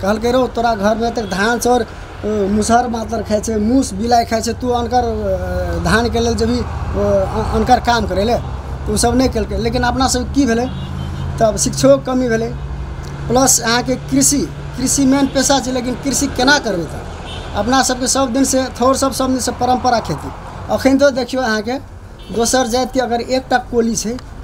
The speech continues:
तऽ एकटा कोली में अहाँके चारिटा पाँचटा, अ, परिवार के सदस्य पालै छै। हमरा एक बीघा अखन तो कोनो थोड़ के छै, तऽ एक बेर धान लगा देलकै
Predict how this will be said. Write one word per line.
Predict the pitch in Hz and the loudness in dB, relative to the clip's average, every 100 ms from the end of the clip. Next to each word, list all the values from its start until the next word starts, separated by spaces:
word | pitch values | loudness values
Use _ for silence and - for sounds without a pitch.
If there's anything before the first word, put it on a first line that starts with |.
| - - | -12 -10
तऽ | 226 247 | -2 -2
एकटा | 247 247 | 2 2
कोली | 233 214 226 | 2 -2 -2
में | 220 | -2
अहाँके | 214 202 202 233 | -2 -2 -4 -6
चारिटा | - 202 220 214 | -4 -2 0 -2
पाँचटा, | 202 202 202 214 | 0 -2 0 0
अ, | 190 - | 0 -4
परिवार | 175 175 - 185 208 196 | -8 -8 -4 0 0 0
के | 190 | -4
सदस्य | - 185 - - | -6 -6 -8 -8
पालै | 139 127 | -8 -6
छै। | - - - - - | -8 -10 -16 -16 -6
हमरा | 165 208 233 | 0 4 4
एक | 254 269 226 | 4 2 2
बीघा | 254 247 | 2 2
अखन | 240 262 | 2 0
तो | 277 302 | 2 2
कोनो | 269 262 | 2 -4
थोड़ | 226 247 262 | -2 0 0
के | 233 | 0
छै, | 208 254 302 - - - - - | 0 0 -2 -8 -20 -20 -20 -12
तऽ | 247 | -2
एक | 247 247 | 0 2
बेर | 262 | 0
धान | 208 180 226 | 0 0 0
लगा | 254 254 269 | 2 2 2
देलकै | 254 247 240 294 294 | 2 -2 2 2 2